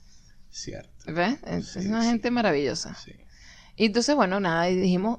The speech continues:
Speaker 2: "Vamos a aprovechar que, que estamos en Spring Break". Eh,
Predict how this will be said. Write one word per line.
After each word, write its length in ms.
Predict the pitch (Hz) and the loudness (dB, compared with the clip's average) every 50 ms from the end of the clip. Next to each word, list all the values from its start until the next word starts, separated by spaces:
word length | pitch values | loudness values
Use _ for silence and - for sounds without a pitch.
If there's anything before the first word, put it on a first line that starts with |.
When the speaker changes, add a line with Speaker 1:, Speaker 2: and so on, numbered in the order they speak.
| - - | -4 -2
Speaker 2:
"Vamos 240 | 190 180 170 180 | -2 -2 0 -2
a 40 | 208 | -2
aprovechar 640 | 214 226 240 226 226 226 - 254 240 226 214 226 220 | 0 2 2 2 2 2 2 2 4 4 4 2 2
que, 300 | - 220 180 - - - | 0 -2 -2 -2 -2 -4
que 240 | - 180 165 160 | -4 -2 -2 -2
estamos 360 | 160 - - 165 156 160 175 202 | -2 -2 0 0 0 2 0 0
en 120 | 208 208 | 0 0
Spring 280 | 220 - - 208 208 214 | -2 -2 -2 0 0 2
Break". 460 | 233 247 233 208 214 220 - - - - - - - - - - - - - - - - - - - - - - - | 2 4 4 2 2 -2 -6 -12 -20 -20 -20 -20 -20 -20 -20 -20 -20 -20 -20 -20 -20 -20 -20 -20 -20 -20 -20 -8 -4
Eh, 320 | 165 170 156 151 151 156 | -2 -2 0 0 -2 -2